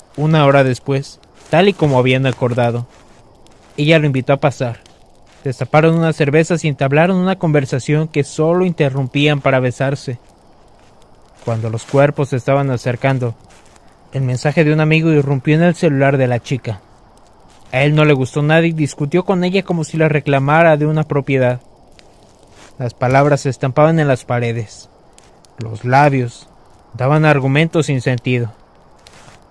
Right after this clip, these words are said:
Los gritos aumentaron su calibre con cada réplica hasta que finalmente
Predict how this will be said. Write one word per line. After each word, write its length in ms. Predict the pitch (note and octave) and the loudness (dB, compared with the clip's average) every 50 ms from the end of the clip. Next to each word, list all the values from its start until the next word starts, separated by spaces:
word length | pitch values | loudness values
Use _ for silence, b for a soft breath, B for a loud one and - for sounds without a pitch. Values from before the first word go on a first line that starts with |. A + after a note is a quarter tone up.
| - _ - | -20 _ -4
Los 180 | D3 C#3 C3+ C#3 | -2 -2 0 2
gritos 340 | C#3+ D#3+ F3+ F#3 G3+ F#3 | 2 2 2 2 2 2
aumentaron 480 | F3+ F3 E3+ D#3+ D3+ C#3+ E3+ F3 F3+ F3+ | 4 4 4 2 2 2 2 2 0 0
su 120 | - - | -2 -4
calibre 480 | - - D3 C#3+ D#3 F3+ E3+ F3 E3+ E3 | -2 0 0 2 2 0 0 0 -2 -2
con 200 | - E3+ D#3+ D3+ | -2 -2 -2 -2
cada 320 | - - F3+ F3+ F#3 F3+ | -2 0 0 2 2 2
réplica 600 | - - D3+ D#3+ D3+ - C#3 C3+ B2 - - C3+ | 0 2 2 0 0 0 -2 -6 -4 -2 -2 -2
hasta 200 | B2+ - - C3+ | -2 -2 -4 -8
que 140 | - - B2+ | -8 -8 -8
finalmente 800 | - - C3 B2 C3 C3 C#3 C#3 D3 D3 C#3 B2+ - C3+ B2 - | -8 -6 -6 -4 -2 -2 -2 0 0 -2 -2 -4 -6 -6 -6 -8